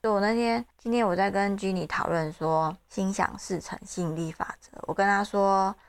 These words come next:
他爸爸就是我想象出来的。哎，这是真的哦，我跟你们讲，你们有这种经验过吗？就是你的另外一半跟你当初想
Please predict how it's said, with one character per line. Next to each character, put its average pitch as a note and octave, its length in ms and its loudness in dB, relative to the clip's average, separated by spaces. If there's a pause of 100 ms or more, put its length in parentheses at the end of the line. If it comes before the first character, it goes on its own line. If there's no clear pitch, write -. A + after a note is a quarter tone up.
(200)
他 G3+ 140 4
爸 - 220 6
爸 - 360 0 (140)
就 G3+ 140 -2
是 G3 100 2
我 E3+ 160 2
想 - 300 -4
象 D#3+ 200 2
出 E3 220 -4
来 - 180 0
的。 - 200 -16
哎， G#3+ 120 4
这 G3+ 200 0
是 G3+ 80 0
真 F3 280 4
的 E3 80 4
哦， B2+ 140 4
我 - 100 -2
跟 F3 140 -2
你 D#3+ 60 -6
们 D#3+ 160 -8
讲， - 240 -10
你 E3+ 100 -6
们 E3 140 -2
有 D#3 80 0
这 D#3+ 80 0
种 F3 120 0
经 D#3+ 280 -8
验 D#3+ 180 -4
过 - 240 -4
吗？ - 160 -8 (560)
就 F#3 160 -2
是 E3+ 560 -4 (240)
你 E3+ 420 -4 (440)
的 F3 160 -2
另 F#3 200 0
外 F3 200 2
一 E3 60 0
半 - 300 0 (200)
跟 F#3 120 -2
你 E3 120 -6
当 F3 260 0
初 F3 260 -4 (380)
想 - 340 -2